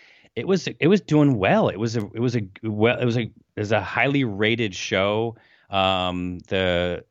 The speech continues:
um, the critics liked it, whatever, and, and the person who had bought it and championed it over there went to another network, and so they canceled all of his shows. And it was just like, wow, that was,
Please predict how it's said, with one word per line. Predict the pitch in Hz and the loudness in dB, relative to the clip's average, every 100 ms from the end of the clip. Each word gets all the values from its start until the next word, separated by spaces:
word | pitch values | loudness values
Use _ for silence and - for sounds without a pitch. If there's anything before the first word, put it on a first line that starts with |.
| _ | _
um, | - 87 87 82 80 | -2 0 0 -2 -4
the | 90 | -4
critics | - 127 123 - - 107 | 0 0 -2 -6 -12 -10
liked | 104 107 117 123 | -2 0 0 0
it, | 117 | -2
whatever, | 107 117 120 120 | 0 -2 0 -2
and, | 113 110 104 101 _ _ _ _ | 0 0 -2 -6 _ _ _ _
and | 110 113 110 110 107 | -2 -2 -2 -6 -8
the | 110 | -10
person | - 139 147 143 | -4 -2 -2 -4
who | 117 117 113 110 104 - - | -4 -2 -2 -2 -6 -10 -6
had | 104 101 90 | -2 -2 0
bought | 113 113 | 2 4
it | 113 | 2
and | 101 95 | 2 -2
championed | - 113 120 117 95 | -2 -2 0 -2 -2
it | |
over | 90 92 | -4 -2
there | 92 92 90 87 82 _ - | 0 2 2 0 -4 _ -4
went | 117 113 | -2 0
to | 110 | -2
another | 95 98 131 | 0 2 2
network, | 107 90 82 82 87 - - | 0 -2 -4 -4 -6 -8 -4
and | 98 98 | -4 -4
so | - 104 101 98 98 92 90 | -2 0 2 0 -2 -4 -4
they | 98 | -6
canceled | 92 104 95 104 | -4 -4 -2 -2
all | 95 98 | 0 0
of | |
his | 92 95 | -2 -4
shows. | - 135 - 101 | -2 -2 -4 -6
And | |
it | |
was | 90 | -6
just | 90 104 | -4 -2
like, | - 87 | -2 0
wow, | 90 131 131 82 | 0 2 2 0
that | 95 | -2
was, | 95 101 - | -4 -6 -8